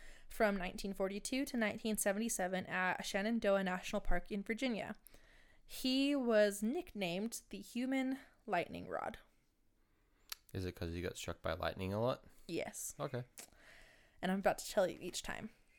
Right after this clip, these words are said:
Speaker 1: So in April nineteen forty-two, uh, he was hiding from a thunderstorm in a fire lookout tower. This tower was newly built, so there was no lightning rod at the time.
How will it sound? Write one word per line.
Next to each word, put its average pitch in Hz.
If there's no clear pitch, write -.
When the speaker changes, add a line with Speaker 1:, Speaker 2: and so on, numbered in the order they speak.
Speaker 1:
So 220
in 214
April 240
nineteen 196
forty-two, 202
uh, 190
he 220
was 202
hiding 254
from 330
a 320
thunderstorm 180
in 196
a 196
fire 202
lookout 190
tower. 73
This 208
tower 208
was 196
newly 262
built, 233
so -
there 190
was 190
no 190
lightning 175
rod 214
at 220
the 226
time. 233